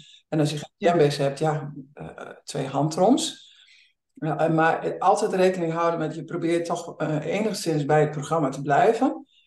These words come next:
Speaker 1: Maar je wil
Speaker 2: Ja.
Speaker 1: ook aansluiten bij jouw, eh, bij jouw cliëntengroep.
Speaker 2: Ja.
Speaker 1: De mogelijkheden en de voorkeuren die ze ook hebben.
Speaker 2: Ja. Ja, en, eh, tegelijkertijd zit ik me ook te bedenken, je, eh, kan natuurlijk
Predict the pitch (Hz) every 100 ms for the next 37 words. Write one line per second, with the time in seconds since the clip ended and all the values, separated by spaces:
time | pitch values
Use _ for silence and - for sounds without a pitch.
0 | _ - 156 160 - 160 185 196 190 190
1 | 190 170 165 165 151 151 151 151 143 143
2 | 139 - 151 143 151 - 165 123 - 151
3 | 180 240 185 160 143 143 - 151 147 -
4 | _ - 156 160 147 147 147 143 143 135
5 | 143 143 139 139 - 185 180 143 135 143
6 | 135 - - - 139 143 147 _ _ _
7 | _ _ _ - 233 - - - _ -
8 | - - - 285 - 220 214 220 226 226
9 | 226 247 247 220 214 190 277 254 214 220
10 | 233 240 269 294 285 - 208 208 196 185
11 | 185 180 170 - 180 170 170 170 170 175
12 | 180 185 185 - 180 175